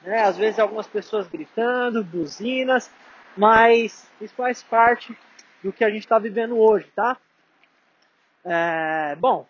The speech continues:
pra quem não me conhece, a coisa que eu acho difícil aqui nesse, nessa altura do campeonato, né? Sou Denis Marques,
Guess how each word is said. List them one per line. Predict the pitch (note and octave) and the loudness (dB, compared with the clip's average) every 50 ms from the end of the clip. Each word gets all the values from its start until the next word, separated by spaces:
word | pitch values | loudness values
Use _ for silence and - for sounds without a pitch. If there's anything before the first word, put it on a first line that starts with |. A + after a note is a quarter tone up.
| _ _ _ _ _ | _ _ _ _ _
pra | - A#3+ C4 | -14 -14 -12
quem | C4+ - C#4+ C4+ | -10 -10 -10 -10
não | C4 C4 | -10 -10
me | C4 C4 | -12 -8
conhece, | - D4 C4 B3+ A#3+ B3 C4 C#4+ D4+ D4 - - A#3 | -4 -4 -4 -2 -2 -4 -4 -4 -6 -6 -6 -6 -6
a | G3+ E3+ | -6 -6
coisa | - - A3 G#3 | -6 -8 -8 -8
que | - - | -6 -4
eu | A3 | -2
acho | A3+ A3 - - F#3 | -2 -2 -4 -8 -18
difícil | G3 F#3+ - - C4 C4+ B3 - A3+ G3+ | -18 -18 -14 -12 -10 -10 -8 -6 -8 -8
aqui | - - A#3 | -8 -8 -10
nesse, | A3+ A3+ A3 - - A#3 G#3 - _ _ _ _ _ - | -8 -8 -8 -6 -4 -6 -6 -6 _ _ _ _ _ -4
nessa | G#3 G#3 - A#3 | -4 -2 2 2
altura | A3 G#3 G#3 - A#3 A3+ A3+ | 2 2 0 -2 -4 -2 -2
do | G#3+ G#3+ | -2 -4
campeonato, | - A3+ G#3+ - G#3 G3+ G3 B3 C4+ C#4+ C#4+ - G#3+ | -6 -8 -6 -4 -4 -4 -2 0 -2 -2 -2 -4 -6
né? | A3+ B3+ C#4 - _ _ _ _ _ _ _ | -4 -4 -6 -6 _ _ _ _ _ _ _
Sou | - - - D#4 | -10 -4 -4 -2
Denis | C4+ D4 D4 C#4+ A3+ G3+ | -2 -2 -4 -4 -4 -2
Marques, | A3+ A#3+ B3 C4 C4 - - - - | -2 0 0 0 -2 -2 -6 -20 -20